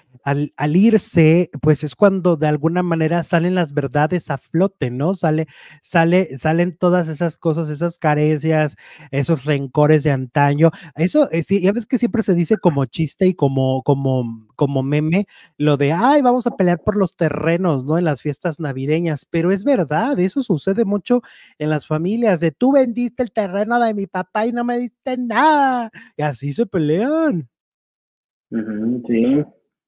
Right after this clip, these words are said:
Speaker 2: ¿Y cuántos
Speaker 1: Sí.
Speaker 2: años tienen? Dice Balbi Lazaro, pues, pues, hacia arriba de cincuenta facilito, ¿no?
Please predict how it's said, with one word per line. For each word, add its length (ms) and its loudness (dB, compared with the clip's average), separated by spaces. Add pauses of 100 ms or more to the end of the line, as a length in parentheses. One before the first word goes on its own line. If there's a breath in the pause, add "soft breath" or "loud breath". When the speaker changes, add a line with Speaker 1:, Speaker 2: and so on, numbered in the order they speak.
(320 loud breath)
Speaker 2:
¿Y 120 8
cuántos 260 8
Speaker 1:
Sí. 80 6
Speaker 2:
años 240 6
tienen? 380 8
Dice 240 8
Balbi 340 8
Lazaro, 600 2
pues, 340 -4 (220)
pues, 180 -10 (180)
hacia 440 -6
arriba 220 2
de 120 6
cincuenta 460 2
facilito, 640 -4
¿no? 240 -6